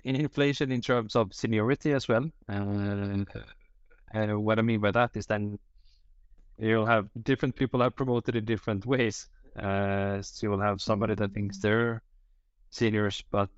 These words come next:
and some think they're not. And when that gets thrown around in your company, you'll have, you'll start to have an in-, inflation about what seniority is,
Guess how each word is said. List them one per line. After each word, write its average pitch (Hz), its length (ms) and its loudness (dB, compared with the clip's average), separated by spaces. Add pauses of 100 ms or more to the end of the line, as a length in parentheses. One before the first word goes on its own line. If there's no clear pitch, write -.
(100)
and 104 160 -6
some 101 220 0
think 101 200 -2
they're 95 140 0
not. 107 400 -2 (160)
And 104 220 0
when 107 180 0
that 123 260 0
gets - 440 -2 (1200)
thrown 131 260 2
around 127 400 2
in 117 80 -2
your 107 140 0
company, 120 420 -2
you'll 104 220 -2
have, 101 260 -2 (240)
you'll 107 140 -6
start 117 260 0
to 110 100 -4
have 107 200 0
an 101 80 -2
in-, 101 160 -4
inflation 127 580 2
about 104 320 0
what 107 240 2
seniority 104 560 0
is, - 320 -4